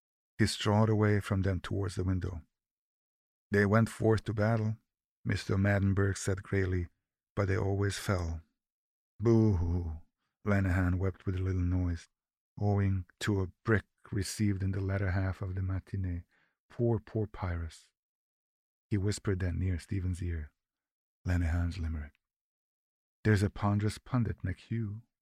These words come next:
who wears goggles of ebony hue, and he mostly sees double. To wear them, why trouble? I can't see the Joe Miller, can you?" "In mourning for Sallust," Mulligan says, "whose mother's beastly dead."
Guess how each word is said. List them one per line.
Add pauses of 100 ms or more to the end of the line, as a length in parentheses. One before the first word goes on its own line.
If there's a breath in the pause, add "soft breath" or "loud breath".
(220)
who
wears
goggles
of
ebony
hue, (540)
and
he
mostly
sees
double. (580)
To
wear
them,
why
trouble? (420)
I
can't
see
the
Joe
Miller, (300)
can
you?" (1400)
"In
mourning
for
Sallust," (300)
Mulligan
says, (540)
"whose
mother's
beastly
dead."